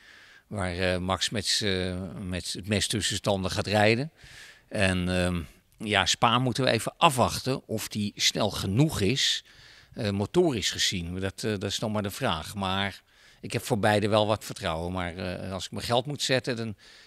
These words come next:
zet ik, eh, eerste plek, eh, Spa en, eh, en, eh, of, eh, Zandvoort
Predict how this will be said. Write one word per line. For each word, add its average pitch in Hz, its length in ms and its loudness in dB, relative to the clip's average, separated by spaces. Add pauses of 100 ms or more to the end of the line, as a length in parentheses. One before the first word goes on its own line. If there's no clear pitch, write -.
(160)
zet - 260 -4
ik, - 200 -8
eh, 117 240 2
eerste 117 260 0
plek, - 340 -2
eh, 113 180 2
Spa 120 400 2
en, 104 180 -2
eh, 104 280 0 (140)
en, 98 440 -6 (180)
eh, 98 260 -8
of, - 220 0
eh, 98 320 4
Zandvoort 123 600 -2